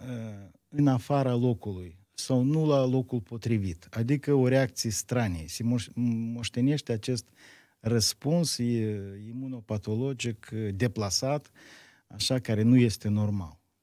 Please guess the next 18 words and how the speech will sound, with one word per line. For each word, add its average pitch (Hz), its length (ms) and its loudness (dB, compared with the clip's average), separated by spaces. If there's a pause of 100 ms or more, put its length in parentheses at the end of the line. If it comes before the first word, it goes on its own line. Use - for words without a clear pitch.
(380)
El 160 140 -10
constă 151 400 0
în 131 120 4
faptul 123 460 -4
că, 113 460 -2
de 104 120 -4
fapt, 147 380 -2 (840)
ca 123 200 -2
să 120 160 -2
înțelegem, 113 960 2 (960)
uh, 92 200 -10 (760)
natura 110 840 2 (520)
eczemei 110 640 0
atopice, 139 640 -4
un 110 140 -2
pic 120 200 -6
trebuie 117 280 -4
să 110 140 -10